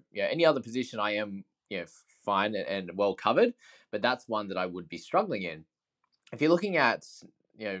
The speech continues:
next round, in, in round twenty-two, we have a, a bye for the Warriors, which, which just means there that, you know, my team right now, I have Tohu Harris, Charnze Nicoll-Klokstad, and also Sean Johnson. So I look at that and I go, "Okay, I've got mid cover,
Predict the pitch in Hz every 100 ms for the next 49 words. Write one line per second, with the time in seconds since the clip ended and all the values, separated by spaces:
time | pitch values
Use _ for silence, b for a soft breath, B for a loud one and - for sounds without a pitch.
0 | 87 107 143 - 117 101 107 107 - 113
1 | 110 104 101 - 98 90 - 170 135 B
2 | B B B 135 139 147 139 127 113 -
3 | _ - 113 85 117 127 127 117 127 117
4 | 113 110 - _ _ _ 127 160 156 78
5 | 71 - 113 104 - 143 143 196 180 170
6 | 151 131 135 131 110 117 104 - 110 127
7 | 143 151 127 107 101 120 104 107 110 131
8 | 110 98 101 101 95 - 104 101 101 90
9 | 113 107 - 92 90 b b b - 104
10 | - 107 101 - 98 92 - 104 92 90
11 | 117 117 92 - 135 175 175 131 123 107
12 | 104 98 95 110 98 95 120 113 113 -
13 | 107 101